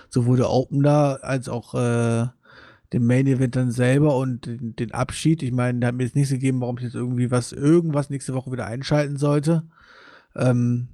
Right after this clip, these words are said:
klar, wir haben den Titelwechsel gehabt im Tag Team Geschehen, der war sehr, sehr überraschend, aber, ähm, ja, jetzt an New Day wieder die Titel zu geben, ist jetzt auch nichts irgendwie groß Neues oder so, wo wir sagen würden, so, ey, das hypt uns jetzt aber irgendwie.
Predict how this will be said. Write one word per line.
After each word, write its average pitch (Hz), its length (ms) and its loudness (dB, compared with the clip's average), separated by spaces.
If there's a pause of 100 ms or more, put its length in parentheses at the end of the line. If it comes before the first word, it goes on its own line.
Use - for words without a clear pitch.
(140)
klar, 156 260 4
wir 156 60 4
haben 147 100 2
den 131 60 -4
Titelwechsel 143 440 0
gehabt 139 220 2
im 131 140 -6
Tag 139 180 0
Team 160 140 -2
Geschehen, 165 260 0
der 135 100 2
war 131 120 0
sehr, 123 220 -2
sehr 135 180 0
überraschend, 123 600 0
aber, 117 540 0 (640)
ähm, 110 480 0 (180)
ja, 104 260 0
jetzt 110 200 -2
an 113 440 2 (440)
New 123 180 4
Day 127 200 4
wieder 123 160 2
die 117 140 -6
Titel 120 220 -6
zu 113 200 -2
geben, 120 300 0
ist - 100 -6
jetzt 107 140 -6
auch 110 160 -2
nichts 117 200 -4
irgendwie 113 760 0
groß - 560 -2 (440)
Neues 123 460 4
oder 117 220 0
so, 113 220 0
wo 113 100 -2
wir 117 100 2
sagen 113 380 0
würden, 117 160 2
so, 117 160 0
ey, 156 180 4
das 143 240 -4
hypt 139 220 0
uns 117 100 -6
jetzt 110 160 -6
aber 107 240 -4
irgendwie. 110 480 -2